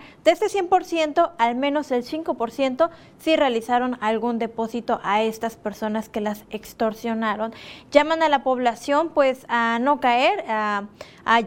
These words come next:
a, pues, prácticamente, eh, colgar en cuanto vean que es una llamada de este tipo amenazante y sobre todo, pues, denunciar, reportarla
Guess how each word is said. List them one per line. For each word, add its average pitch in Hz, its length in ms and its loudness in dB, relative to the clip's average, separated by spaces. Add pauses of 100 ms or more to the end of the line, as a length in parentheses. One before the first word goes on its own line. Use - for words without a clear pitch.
(120)
a, 247 320 2
pues, 277 160 -2
prácticamente, 320 1200 2
eh, 240 80 -2
colgar 240 460 2
en 330 140 -6
cuanto 233 520 2
vean 240 240 2
que 269 120 -2
es 262 120 -8
una 277 160 -2
llamada 240 460 2
de - 0 -
este 240 280 -2
tipo 240 340 -2
amenazante 254 880 0 (320)
y 277 140 2
sobre 285 340 4
todo, 339 400 2
pues, 277 260 2
denunciar, 247 680 2 (140)
reportarla 262 840 0